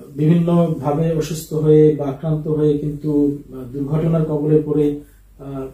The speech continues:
চিকিৎসারত অবস্থায় আছেন বা ছিলেন বিভিন্ন সময়, তাদের কিন্তু নিয়মিত আমরা তাদের সাথে যোগাযোগ করে,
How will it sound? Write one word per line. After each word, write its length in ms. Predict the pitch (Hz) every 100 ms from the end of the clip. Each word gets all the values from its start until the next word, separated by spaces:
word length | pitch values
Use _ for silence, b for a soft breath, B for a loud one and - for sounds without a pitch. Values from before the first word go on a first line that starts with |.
| _ _
চিকিৎসারত 880 | 175 175 - 185 165 160 156 160 160
অবস্থায় 420 | 151 151 - 143 - - -
আছেন 360 | 143 143 160 147
বা 120 | 143 135
ছিলেন 300 | - 160 156
বিভিন্ন 300 | 143 143 143
সময়, 300 | 139 131 123 - b b b b _ _ -
তাদের 280 | 147 175 175
কিন্তু 420 | 190 175 170 156
নিয়মিত 440 | 135 156 165 160 156
আমরা 480 | 143 147 156 143 -
তাদের 140 | 147 143
সাথে 260 | 160 151
যোগাযোগ 460 | 139 143 139 139 139
করে, 340 | 139 143 143